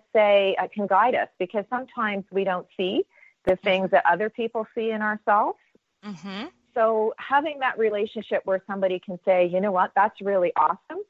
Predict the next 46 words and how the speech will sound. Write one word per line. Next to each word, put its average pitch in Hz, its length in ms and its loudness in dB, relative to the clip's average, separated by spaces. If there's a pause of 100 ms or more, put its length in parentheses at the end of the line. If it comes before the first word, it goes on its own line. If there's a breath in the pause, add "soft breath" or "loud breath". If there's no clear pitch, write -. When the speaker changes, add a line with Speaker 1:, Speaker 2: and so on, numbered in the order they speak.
(280 soft breath)
Speaker 1:
but 214 160 2
maybe 381 280 2
you 403 140 2
might 269 280 -2
want 240 200 -2
to 233 40 -4
think 214 240 -10
about 190 340 0
this." 180 220 2 (720)
And 185 560 2 (120)
just 294 160 -4
having 233 460 0
that 190 260 -2 (200)
sort 208 140 -10
of 185 80 -8 (100)
sober 202 360 -2
second 175 400 -2
thought 180 380 2 (280)
can 175 420 -12
really 180 680 -2
expand 175 640 -4
our 156 180 4
opportunities. 147 800 -6 (580)
Speaker 2:
Absolutely. 196 880 -6
Well, 233 120 0
that's 285 260 0
a 349 80 -8
good 294 240 -6
segue 240 520 -4
for - 140 -14
something 208 460 -8
else 196 220 -2
I 208 80 -6
know 190 140 -8
myself 190 480 -4
and 190 80 -8
the 175 60 -4
listening 180 360 -8
audience 170 360 -2
would 185 100 -16
be 175 120 -10
very 170 280 -4
interested 175 500 -6
to - 160 -2
know. 175 260 -2
So 220 340 -2